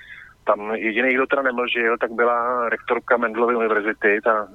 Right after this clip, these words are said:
já nevím, jak se ta ženská jmenuje, to nesmírně šprncovní ženská vzdělaná, že to šéfová té univerzita řekla z dnešního, ta řekla přesně tuhle větu, z dnešního pohledu je to, se jedná jednoznačně o plagiát. Tečka. Jo?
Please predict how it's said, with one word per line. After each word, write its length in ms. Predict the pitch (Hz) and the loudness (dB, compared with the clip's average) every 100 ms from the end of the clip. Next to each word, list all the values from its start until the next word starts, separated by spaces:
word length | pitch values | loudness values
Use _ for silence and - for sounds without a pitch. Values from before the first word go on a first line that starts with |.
| 107 | 0
já 140 | 104 | 0
nevím, 220 | 107 110 | 0 -2
jak 100 | 110 | -4
se 60 | - | 0
ta 260 | 120 110 104 | -2 0 -6
ženská 320 | 101 - 113 | -4 0 0
jmenuje, 320 | 110 107 104 | 0 -2 -2
to 120 | 110 | -2
nesmírně 680 | 101 104 104 - 110 107 104 | -4 -2 -4 -4 -2 0 0
šprncovní 560 | 95 - 104 - 101 101 | -2 -4 -4 -2 -2 -2
ženská 380 | 95 90 113 101 | -4 -2 0 0
vzdělaná, 500 | 90 95 98 98 92 - - - - - - | 0 0 2 2 -2 -8 -20 -18 -18 -18 -12
že 80 | 98 | -8
to 100 | - | -2
šéfová 380 | - 95 104 104 | -2 0 0 0
té 140 | - | -2
univerzita 340 | 98 95 95 98 | -4 -4 -2 -2
řekla 260 | 104 104 | 0 0
z 40 | 90 | 0
dnešního, 440 | 104 - 123 127 - - | -2 -2 0 0 -2 -2
ta 100 | 127 | 0
řekla 200 | 117 117 | 2 0
přesně 360 | - 123 - 120 | -2 -2 0 0
tuhle 260 | - 120 | 0 0
větu, 220 | 113 107 - | 0 -2 -4
z 40 | |
dnešního 340 | 110 - 131 | -4 -2 -4
pohledu 300 | - 110 113 | 0 0 2
je 80 | 110 | 0
to, 100 | - 107 - | -2 -4 0
se 80 | |
jedná 220 | 107 107 107 | 2 2 0
jednoznačně 460 | 104 98 98 107 | 0 -4 -4 -4
o 40 | 98 | -2
plagiát. 400 | 95 92 76 - - _ - | 0 0 -2 -6 -16 _ -4
Tečka. 340 | 101 - - - _ _ _ - - - - - | -2 -2 -4 -8 _ _ _ -20 -20 -12 -8 0
Jo? 180 | 117 131 | 2 2